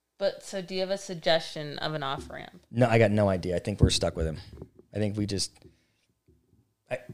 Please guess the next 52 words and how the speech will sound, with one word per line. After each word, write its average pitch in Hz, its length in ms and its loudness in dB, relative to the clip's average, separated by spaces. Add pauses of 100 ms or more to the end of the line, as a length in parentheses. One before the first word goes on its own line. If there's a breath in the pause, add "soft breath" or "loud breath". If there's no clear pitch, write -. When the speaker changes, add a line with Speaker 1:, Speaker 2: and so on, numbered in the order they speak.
(220)
Speaker 2:
I, - 60 -8
like, - 80 0
Speaker 1:
I - 20 8
mean, 185 160 10
Speaker 2:
and 180 100 12
I've 214 80 12
Speaker 1:
literally 294 200 12
Speaker 2:
tried, 226 280 12
I 180 140 12
Speaker 1:
four 262 120 12
Speaker 2:
feel 220 120 12
like 175 100 10
Speaker 1:
people 185 220 4
died 185 300 4
today. 165 460 -8 (120)
Speaker 2:
I, 151 80 4
I, 156 140 6 (240)
and 165 120 10
I 165 100 12
have 190 180 8
tried 170 400 6
to, 131 640 4
um, 98 560 4 (380)
like, - 200 -4 (260)
I've 175 200 8
been 170 180 10
very 143 240 12
intentional 123 560 4
on 104 460 2
this 104 180 2
podcast 156 640 6
and 113 80 0
on 104 220 2
my 101 200 2
YouTube 135 380 2
channel 127 260 2
to 117 80 0
be, 117 120 2
like, 98 280 0
apolitical. 113 640 0
Like, 113 140 2
I 101 60 2 (100)
always 120 320 6
try 117 200 6
to 110 80 0
just 104 140 -2
be 95 80 -4
right 110 400 4
down 110 240 4
the 107 60 2
middle. 117 400 2 (800 soft breath)
Uh, 101 280 6